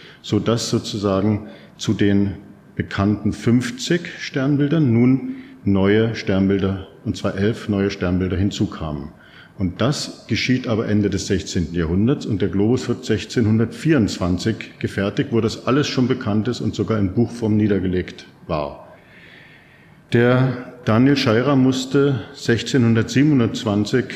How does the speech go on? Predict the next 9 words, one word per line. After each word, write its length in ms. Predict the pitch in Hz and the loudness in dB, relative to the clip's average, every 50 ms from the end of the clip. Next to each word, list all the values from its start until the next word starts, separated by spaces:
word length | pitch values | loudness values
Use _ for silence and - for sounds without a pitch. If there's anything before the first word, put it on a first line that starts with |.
| - - - - - - - - | -14 -16 -18 -20 -20 -20 -4 0
äh, 260 | 110 107 110 107 104 | 2 2 4 2 2
Steyr 840 | 107 - - - - - - - - - 104 98 110 120 113 98 92 | 0 -4 -6 -8 -8 -10 -12 -14 -4 -2 2 2 4 4 4 2 2
verlassen, 720 | 92 - - 101 92 90 90 82 - - 127 147 196 196 - - - - - - - - - - - - | 0 -2 -2 0 0 0 0 -2 -2 0 0 2 2 0 0 -4 -10 -16 -20 -20 -20 -20 -20 -20 -6 -2
und 160 | 110 110 107 | -2 -2 0
zwar, 180 | - 127 117 107 | 0 0 0 2
weil 100 | 123 120 | 2 0
er 80 | 123 | 0
Protestant 680 | - - - 113 - 120 - - 107 101 95 87 - - | 0 -2 -4 -2 -2 -4 -4 -2 -2 0 0 0 -2 -4
war. 240 | 82 71 73 80 | -6 -6 -6 -8